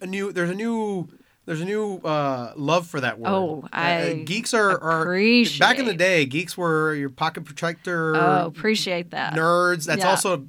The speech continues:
Speaker 1: taken on a new life of its own.
Speaker 2: Yeah.
Speaker 1: I like to think of myself at times as a nerd, and I'll say that openly.
Speaker 2: It's
Speaker 1: But now,
Speaker 2: awesome.
Speaker 1: but back in, like, middle school, high school, you didn't wanna be a nerd. Now it's,
Speaker 2: You know,
Speaker 1: now it's, it's
Speaker 2: there's
Speaker 1: funny how things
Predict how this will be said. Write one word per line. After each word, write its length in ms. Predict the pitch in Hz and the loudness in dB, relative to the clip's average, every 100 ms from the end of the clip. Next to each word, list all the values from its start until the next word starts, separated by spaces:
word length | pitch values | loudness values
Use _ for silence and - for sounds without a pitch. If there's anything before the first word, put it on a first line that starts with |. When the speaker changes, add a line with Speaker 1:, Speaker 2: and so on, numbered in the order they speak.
| - | -4
Speaker 1:
taken 240 | 170 165 | -2 0
on 140 | 160 | -2
a 40 | 156 | -2
new 140 | 147 | -2
life 240 | 151 143 143 | 0 -2 -2
of 60 | |
its 180 | 135 131 | -6 -4
own. 220 | 135 139 | -4 -4
Speaker 2:
Yeah. 220 | 190 180 - | -6 -10 -4
Speaker 1:
I 140 | 151 190 | 0 2
like 180 | 196 175 | 2 0
to 80 | |
think 140 | 165 151 | -4 -4
of 20 | |
myself 340 | 139 - 127 120 | -4 -2 -4 -6
at 100 | 123 | -6
times 260 | 135 127 | -4 -4
as 140 | 127 120 | -6 -6
a 40 | |
nerd, 400 | 123 117 120 135 | -6 -6 -8 -8
and 140 | 127 | -10
I'll 140 | 127 127 | -10 -8
say 240 | - 135 | -4 -2
that 260 | 135 131 127 - | -2 -4 -6 -8
openly. 540 | 131 127 127 123 123 | -8 -6 -6 -6 -8
Speaker 2:
It's 140 | - - - | -12 -12 -4
Speaker 1:
But 180 | 139 | 0
now, 200 | 147 160 | 4 4
Speaker 2:
awesome. 100 | 185 | 4
Speaker 1:
but 220 | 139 139 123 | 2 0 2
back 260 | 151 165 | 0 0
in, 180 | 151 127 | -2 -2
like, 200 | 120 107 - | -6 -10 -14
middle 200 | 143 143 | -10 -8
school, 200 | 139 123 | -8 -8
high 140 | 131 151 | -8 -8
school, 160 | - | -8
you 100 | 117 | -10
didn't 120 | 151 | -10
wanna 100 | 113 | -12
be 120 | 104 107 | -14 -14
a 40 | |
nerd. 320 | 113 139 117 | -12 -8 -6
Now 260 | 131 151 151 | -2 0 0
it's, 280 | 147 - - _ _ _ _ _ _ _ | -2 -6 -12 _ _ _ _ _ _ _
Speaker 2:
You 100 | 208 | 0
know, 80 | 220 | 2
Speaker 1:
now 200 | 220 226 | 4 2
it's, 80 | 226 | 0
it's 80 | |
Speaker 2:
there's 300 | 214 214 208 | 0 2 0
Speaker 1:
funny 180 | - 208 | 0 0
how 100 | 196 | 0
things 600 | 185 190 180 143 - - | 0 -2 -2 -4 -8 -10